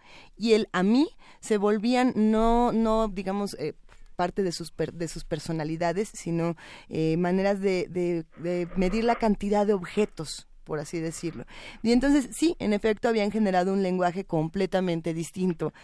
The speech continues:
al que les había sido programado, según, eh, los, los programadores de Facebook, más inteligente,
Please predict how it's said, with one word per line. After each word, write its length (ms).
al 160
que 100
les 160
había 300
sido 240
programado, 640
según, 640
eh, 380
los, 520
los 140
programadores 600
de 60
Facebook, 360
más 280
inteligente, 800